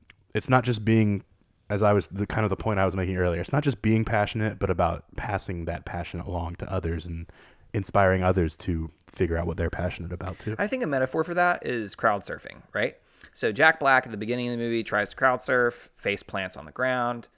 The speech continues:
Speaker 2: Then at the end of the movie, he crowd surfs and is well received, right? And is like, "No, take me back." And so eventually what happens is, I think that's really interesting because passion without recognition of passion in others, like, he just jumps and just assumes they're gonna catch him,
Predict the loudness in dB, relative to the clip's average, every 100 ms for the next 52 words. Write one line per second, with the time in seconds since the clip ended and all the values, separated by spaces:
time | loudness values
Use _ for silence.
0 | _ _ _ _ -4 -2 -4 -6 -8 -6
1 | -4 -4 -6 -6 -8 -4 -4 -4 -6 -6
2 | -10 -10 -8 -8 -8 -10 -8 -8 -8 -8
3 | -10 -10 -12 -14 -6 -4 -4 -6 -8 -10
4 | -12 -12 -12 -12 -10 -10 -10 -10 -10 -8
5 | -8 -8 -12 -6 -4 -2 -2 -4 0 0
6 | 2 0 0 -4 -6 -2 0 0 -2 -2
7 | 0 -2 -2 -6 -8 -8 -8 -8 -10 -6
8 | -4 -2 -4 -4 -4 -4 -4 -4 -6 -8
9 | -8 -8 -8 -8 -6 -6 -6 -10 -10 -8
10 | -8 -10 -8 -10 -8 -6 -6 -6 -8 -6
11 | -6 -6 -14 -12 -14 -12 -14 -12 -10 -10
12 | -10 -10 -10 -6 -8 -8 -16 -18